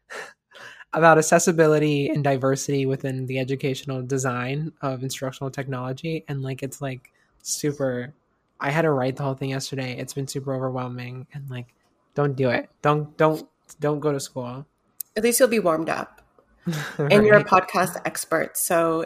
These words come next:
Speaker 2: it should be
Speaker 1: Period.
Speaker 2: so easy for you. Just pretend like we're talking.
Speaker 1: He recommended, like, ways to upload the podcast, and Anchor was one of them.
Speaker 2: You're like, "I know."
Speaker 1: I was like, "I,
Speaker 2: I
Speaker 1: I know
Speaker 2: know.
Speaker 1: how to do a podcast."
Speaker 2: But given how we speak, it'll,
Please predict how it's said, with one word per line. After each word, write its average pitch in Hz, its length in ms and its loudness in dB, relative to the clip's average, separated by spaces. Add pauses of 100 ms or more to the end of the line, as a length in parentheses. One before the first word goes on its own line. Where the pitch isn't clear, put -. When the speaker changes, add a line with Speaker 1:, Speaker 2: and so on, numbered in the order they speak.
Speaker 2:
it 185 80 -6
should 180 260 -4
be 131 200 -2
Speaker 1:
Period. - 20 0
Speaker 2:
so 165 380 0
easy 156 300 -6
for 160 160 -12
you. 156 380 -6
Just 214 180 -2
pretend 196 300 -2
like 185 260 0 (220)
we're 170 120 -8
talking. - 640 -14 (720)
Speaker 1:
He 185 300 2
recommended, 165 640 2
like, 147 180 0
ways 135 340 -2
to - 80 -6
upload 139 280 -4
the 156 80 -2
podcast, 190 560 -4
and 151 140 0
Anchor 165 360 2
was 139 200 0
one 131 140 0
of 127 120 -2
them. 123 360 -8
Speaker 2:
You're 190 140 4
like, 175 220 6
"I 165 80 2
know." 165 300 -4 (500)
Speaker 1:
I 165 80 0
was 160 180 -2
like, 160 260 2
"I, 180 140 0
Speaker 2:
I 233 140 -4
Speaker 1:
I 190 100 0
know - 20 2
Speaker 2:
know. 254 80 2
Speaker 1:
how 240 80 4
to 165 80 4
do 135 140 0
a 123 60 -4
podcast." 143 760 -8 (920)
Speaker 2:
But 208 140 4
given 202 220 6
how 214 200 6
we 185 140 4
speak, 190 360 0
it'll, 180 160 4